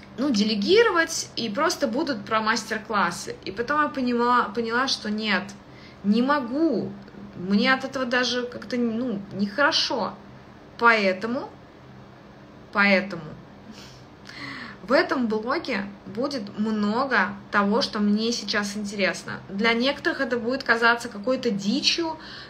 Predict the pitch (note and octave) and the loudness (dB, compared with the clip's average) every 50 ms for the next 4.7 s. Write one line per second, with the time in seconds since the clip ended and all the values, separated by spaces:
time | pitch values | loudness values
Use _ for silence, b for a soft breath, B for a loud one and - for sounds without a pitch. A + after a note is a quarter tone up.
0 | B B - B3 C4 B3 - G#3+ C#3+ B2 - - - - - A3+ A3 A3+ C4 D#4+ | B B -4 -2 -2 -2 -2 -2 -2 -2 -4 -8 -8 -2 2 4 6 6 6 4
1 | E4+ E4 D4 - - - C#4 - - A#3+ A#3+ A#3 B3 A#3+ G#3+ G3+ G3+ G3 G3+ G#3 | 2 -2 -4 -4 -4 -6 -6 -2 2 2 2 2 2 0 2 2 2 2 2 2
2 | G#3+ A3+ B3+ D4+ F4 E4+ - D4+ C#4 C4 C4 B B B B B A3+ A3+ B3+ C4+ | 2 4 4 4 2 0 0 0 0 0 0 B B B B B -4 0 0 0
3 | C4 A#3 B3 A3+ G3 F3+ F3 E3+ - - G3+ A3+ C#4 F#4 F#4 - - - - - | 2 4 4 4 4 4 2 -2 -4 -4 -4 -4 -4 -4 -4 -6 -8 -14 -16 -18
4 | - - - - - - - A3+ G3+ F3 - - - - | -20 -16 -10 -8 -8 -6 -4 -2 -2 0 0 -2 -4 -6